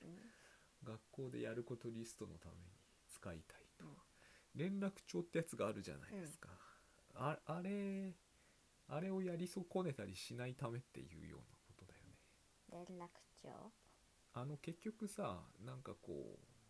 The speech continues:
Speaker 2: これを配布するとかさ、要するに親に見せるとかさ、あるじゃないですか。
Speaker 1: うーん、あんまうちの学校ではそういうのを連絡帳に書いてないね。
Speaker 2: あ、そうなんだ。
Speaker 1: うん。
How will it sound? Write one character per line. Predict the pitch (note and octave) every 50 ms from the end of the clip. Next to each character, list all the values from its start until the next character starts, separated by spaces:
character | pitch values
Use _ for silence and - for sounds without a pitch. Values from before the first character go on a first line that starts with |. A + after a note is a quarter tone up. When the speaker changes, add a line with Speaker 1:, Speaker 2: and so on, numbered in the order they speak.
| - - - -
Speaker 2:
こ | - C3 C3+
れ | C#3
を | C#3 C3+ B2+
配 | - - B2+ B2 B2
布 | A#2+ - B2
す | A#2 - - A#2
る | A2+ A2+ A2+
と | - F2+
か | - - F#2 - -
さ、 | - F#2 D#2+ - - - - - -
要 | B2 A#2+ A2+
す | - -
る | G#2+
に | F#2+ G2+
親 | A2+ B2+ B2+
に | G#2+ F#2 F#2
見 | F#2+ G2
せ | - - B2
る | - - -
と | - -
か | - - - - - -
さ、 | - - - - - - - - - - - - - - - - - - - - -
あ | B2 A#2+
る | A2 F2+
じ | -
ゃ | -
な | - - -
い | - -
で | - -
す | - - -
か。 | - - - -
Speaker 1:
う | F#3
ー | F#3
ん、 | F#3+ F#3+ F#3+ F#3+ F#3+ F#3+ F#3+ F#3+ F#3+ F#3+ G3 G3 G3 G3 G3 G3 G3 G3 G3 - -
あ | - G#3+ A#3
ん | B3+ C4+ B3+ B3
ま | B3 A#3+ G#3+
う | A3
ち | G#3+ - C4
の | C4 B3+
学 | A#3+ A#3 A3+
校 | - - B3 B3
で | A#3+
は | F#3+ D#3+ E3+
そ | - G#3+ G#3+
う | A3
い | A3+
う | A3+ A3+
の | G#3+ E3+ -
を | F2+
連 | B2 D#3 F3 F3+ F3
絡 | F3 F3 - - -
帳 | - F3+
に | F3 E3+ F3
書 | - G3+ G3+
い | G3
て | - -
な | - C#3+ D3+
い |
ね。 | - - - - - - - - - - -
Speaker 2:
あ、 | A2+ A2 F#2+ - - - -
そ | - - C#3
う | A2+
な | E2+
ん | - - -
だ。 | - - - - F3+
Speaker 1:
う |
ん。 | E3 D#3 - F#3+